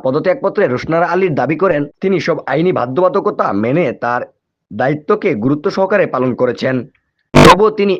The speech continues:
এই সিদ্ধান্তে উপনীত হন যে তার পদে থাকা সরকারের উচ্চবিলাসী কাজ থেকে মনোযোগ সরিয়ে দিবে। পদত্যাগপত্র গ্রহণ করে প্রধানমন্ত্রী স্টারমার বলেন, তিনি বিশ্বাস করেন রোশনারা আলী পেছন থেকে সরকারের সমর্থন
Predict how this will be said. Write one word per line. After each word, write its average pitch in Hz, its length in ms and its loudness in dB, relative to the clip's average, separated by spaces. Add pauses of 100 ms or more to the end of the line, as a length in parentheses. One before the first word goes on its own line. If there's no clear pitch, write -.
এই 147 80 0
সিদ্ধান্তে 156 460 0 (100)
উপনীত 165 280 -2 (100)
হন 170 240 0
যে 131 160 0 (580)
তার 143 220 0 (140)
পদে 147 240 0
থাকা 196 220 -4
সরকারের 185 440 0 (100)
উচ্চবিলাসী 185 640 -2 (120)
কাজ 156 160 -2 (440)
থেকে 180 260 -2
মনোযোগ 135 360 0 (100)
সরিয়ে 127 280 0
দিবে। 135 160 0 (280)
পদত্যাগপত্র 156 600 -4 (180)
গ্রহণ 131 260 0 (100)
করে 196 160 2 (500)
প্রধানমন্ত্রী 175 460 0
স্টারমার 175 440 0
বলেন, 190 200 2 (120)
তিনি 123 180 -2
বিশ্বাস 104 440 -4
করেন 185 300 0
রোশনারা 143 460 -2
আলী 180 160 2
পেছন 165 380 -4
থেকে 185 240 -2
সরকারের 143 460 -2
সমর্থন 143 420 -2